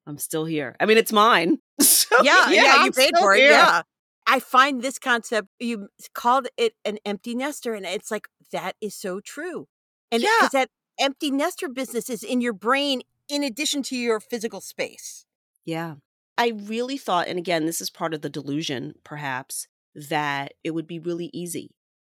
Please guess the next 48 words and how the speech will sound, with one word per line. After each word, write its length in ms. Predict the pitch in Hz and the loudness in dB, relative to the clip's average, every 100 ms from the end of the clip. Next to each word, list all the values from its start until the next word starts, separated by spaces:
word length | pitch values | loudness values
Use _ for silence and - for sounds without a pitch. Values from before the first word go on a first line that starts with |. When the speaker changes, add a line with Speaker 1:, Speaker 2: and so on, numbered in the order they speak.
| - | -12
Speaker 1:
to 80 | 165 | -6
just 280 | 165 143 | -4 -4
pick 200 | - 180 | -6 -4
up 240 | 156 - _ _ | -4 -4 _ _
and 100 | 147 | -10
go 160 | 156 139 | -8 -6
on. 100 | 131 | -2
Speaker 2:
Yep. 180 | 226 - _ _ _ _ | 0 0 _ _ _ _
Yep. 200 | 180 233 _ _ - | -6 -6 _ _ -4
Ready 180 | 208 | -4
to 80 | 220 | -2
Speaker 1:
You 80 | 180 | 0
Speaker 2:
go. 120 | 170 | 2
Speaker 1:
know, 180 | 151 151 | 2 0
Speaker 2:
Yeah. 240 | 190 185 123 | 0 0 0
Speaker 1:
ready 180 | 294 392 | 2 2
to, 140 | 427 - | 2 2
re-, 140 | 392 - 427 | 2 4 2
absolutely 360 | 453 403 320 | 0 -6 -4
ready 160 | 285 359 | -4 -2
to 60 | 349 | 2
go. 340 | 359 277 175 | 4 4 2
You 140 | 196 254 | 0 0
know, 100 | 247 | 0
I 100 | 254 | 2
don't, 120 | 269 | 0
I 100 | 269 | -2
don't 180 | 269 285 | -2 -2
have 140 | 285 | 0
them 140 | 277 294 | 0 -2
to 60 | 285 | -4
take 160 | 285 | -8
care 220 | 277 285 277 | -4 -2 0
of. 220 | 277 262 | 0 -2
Yeah, 280 | 311 330 262 | 0 2 2
let's 260 | 277 285 - | 0 -4 -8
just 400 | 285 302 294 208 | -8 -8 -10 -8
jump 340 | 247 294 - | -6 -6 -4
right 160 | 269 269 | -6 -4
into 220 | 269 254 | -8 -10
life. 260 | 269 311 | -10 -10
And 140 | 208 185 | -10 -10
it 120 | 311 | -10
did 180 | 160 147 | -12 -10
not 420 | 220 240 240 233 - _ _ _ - | -6 -2 -2 -4 -10 _ _ _ -8
happen 380 | 302 370 339 208 | -4 -2 -2 -4
that 200 | 156 - | -6 -8
way. 300 | 170 - | -14 -16